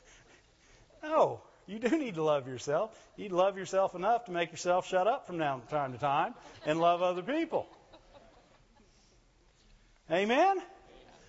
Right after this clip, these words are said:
And when we do that, we become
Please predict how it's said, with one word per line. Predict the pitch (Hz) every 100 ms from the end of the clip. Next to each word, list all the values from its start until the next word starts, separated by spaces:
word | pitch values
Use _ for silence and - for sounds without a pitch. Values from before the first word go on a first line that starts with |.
| - - _
And | 190 214
when | 233
we | 226 202
do | 208 330 349
that, | 214 160 151
we | 220
become | 233 247 - 254 254 220